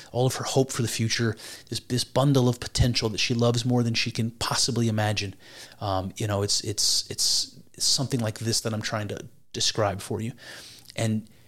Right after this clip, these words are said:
Jordan says that every mother, right, not just Mary, but every mother, has to offer up their child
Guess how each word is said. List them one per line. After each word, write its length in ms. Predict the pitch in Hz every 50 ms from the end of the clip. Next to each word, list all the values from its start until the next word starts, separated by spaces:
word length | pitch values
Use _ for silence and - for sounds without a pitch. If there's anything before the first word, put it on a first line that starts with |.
| - - - -
Jordan 280 | - - 156 175 175 151
says 260 | - - 147 135 131
that 180 | - 120 - - -
every 320 | 135 143 135 131 120 110
mother, 340 | 101 80 76 - - - - - - - - - - _ _ -
right, 80 | - 120
not 160 | 117 127 165
just 180 | 170 170 165 -
Mary, 440 | 131 120 110 104 98 - - - -
but 100 | - - - - -
every 360 | - 143 151 139 120 113 104
mother, 380 | 95 95 - - - - - - - _ _ _ _ _ _ _ _ _ _ _ _ -
has 220 | - - 123 - -
to 360 | - - 120 107 101 101 98 95 - _ _ _ _ _ _ _ _ _ _ _ _ _ _ _ _ _ _ _ _ _ _ _ _ _ _ - - - - _ -
offer 440 | - 123 139 131 - - 131 127 127
up 160 | 123 - -
their 140 | - 120 104
child 580 | - - - - 110 110 110 107 104 104 107